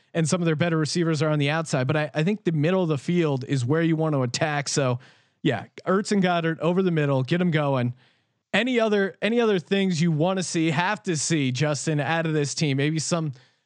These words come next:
some random thing. I, I mean, I'll start off. I wanna see a, a return, like a clean special teams return. I, I think something like that to jumpstart the offense, uh, would really be helpful. So I'd like to see something from the return game. Pintandy?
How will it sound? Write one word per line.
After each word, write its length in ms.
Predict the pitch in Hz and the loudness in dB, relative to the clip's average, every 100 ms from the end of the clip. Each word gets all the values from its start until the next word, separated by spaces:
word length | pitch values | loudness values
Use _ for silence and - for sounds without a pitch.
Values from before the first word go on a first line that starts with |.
| - | -6
some 240 | 185 165 | -4 0
random 380 | 165 185 190 180 | 0 0 0 0
thing. 360 | 147 170 170 170 | 0 0 0 0
I, 120 | 180 170 180 | -2 0 0
I 40 | |
mean, 180 | 196 185 | 2 0
I'll 160 | 175 226 | 0 -2
start 300 | - 202 170 | 0 0 2
off. 220 | 151 131 - | 0 -2 -2
I 120 | 269 | 0
wanna 180 | 339 240 | 0 -2
see 540 | - 208 185 175 - _ - | 0 0 2 0 -4 _ -4
a, 160 | 139 - | -4 0
a 100 | 160 | 0
return, 580 | 160 135 - 156 135 101 | 0 0 -2 0 0 -2
like 160 | 127 | -2
a 80 | 143 | -2
clean 400 | 147 208 220 214 | -2 0 2 0
special 380 | - 196 180 170 | 0 -2 -2 -4
teams 340 | 175 180 160 | -2 -2 0
return. 480 | 143 123 180 175 165 - - - - - | -2 0 0 0 -2 -6 -20 -20 -14 -4
I, 220 | 170 180 | -2 0
I 40 | |
think 160 | 208 208 | 0 0
something 320 | 214 208 208 | -2 -2 0
like 180 | 190 156 | 0 0
that 180 | 170 165 | 0 0
to 80 | 156 | -2
jumpstart 600 | 135 160 170 - 180 160 | 0 -2 -2 0 -2 0
the 100 | 156 | 0
offense, 640 | 165 165 135 156 139 123 - - _ - | 2 0 0 -2 -2 -4 -14 -20 _ -4
uh, 60 | 151 | 0
would 180 | 156 | 0
really 240 | 151 165 156 | 2 2 2
be 120 | 147 | 0
helpful. 380 | 147 135 - 120 | 0 -2 -2 -2
So 120 | 135 | 0
I'd 120 | 156 | 0
like 140 | 202 196 | 0 -2
to 60 | |
see 160 | 196 208 | -2 0
something 460 | 156 202 190 180 156 | 0 0 0 -2 0
from 180 | 165 156 | 0 0
the 60 | |
return 440 | 143 120 160 147 135 | 0 0 0 0 0
game. 320 | 117 101 - - _ - | -2 -4 -6 -18 _ -2
Pintandy? 480 | 175 175 170 180 | 0 2 0 0